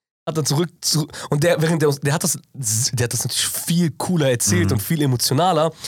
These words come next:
Speaker 1: weil er meinte dann, ich sag euch jetzt, warum Freundschaft wichtig ist, warum der, ähm, die Energie in der Ehe wichtig ist,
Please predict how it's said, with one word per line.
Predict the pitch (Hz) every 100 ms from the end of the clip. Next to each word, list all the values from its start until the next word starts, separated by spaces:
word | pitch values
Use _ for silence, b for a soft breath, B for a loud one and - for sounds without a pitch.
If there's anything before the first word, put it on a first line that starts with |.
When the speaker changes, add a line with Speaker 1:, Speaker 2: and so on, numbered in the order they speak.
| B B B -
Speaker 1:
weil | 127 151
er | 151
meinte | 170 160
dann, | 170 160 147 b b b _ _ -
ich | 139
sag | 143 226 185
euch | 156
jetzt, | 156 -
warum | 131 120 120 101 - _ _ -
Freundschaft | - 160 196 - 156 147
wichtig | 165 151 -
ist, | 143 131 - - b b _
warum | 123 120 151 147 127 B B _
der, | 113 135 131 120 120 117 113
ähm, | 113 113 113
die | 107 123
Energie | 135 127 117 170
in | 160
der | 139 -
Ehe | 190 175
wichtig | 151 - 139 -
ist, | 147 139